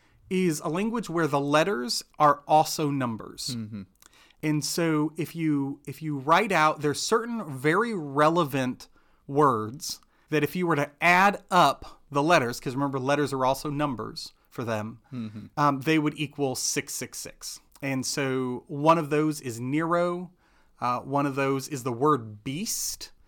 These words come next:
Speaker 1: One of those is the word Caesar. And it is impo-, now,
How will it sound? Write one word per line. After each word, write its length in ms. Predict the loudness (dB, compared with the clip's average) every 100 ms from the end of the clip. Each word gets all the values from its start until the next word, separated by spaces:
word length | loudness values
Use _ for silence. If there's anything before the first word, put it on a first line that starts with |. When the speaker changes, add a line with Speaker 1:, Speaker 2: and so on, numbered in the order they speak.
| _ _
Speaker 1:
One 160 | 0 2
of 80 | 4
those 260 | 2 0
is 160 | -4 -6
the 80 | -4
word 300 | -2 -2 -2
Caesar. 540 | -4 -2 -4 -6 -12 _ _ _ _ _ _ -4
And 600 | 2 2 2 0 -4 -6 _ -2
it 180 | 0 2
is 240 | 0 0
impo-, 680 | -2 -4 -6 2 4 4 2
now, 340 | 2 2 0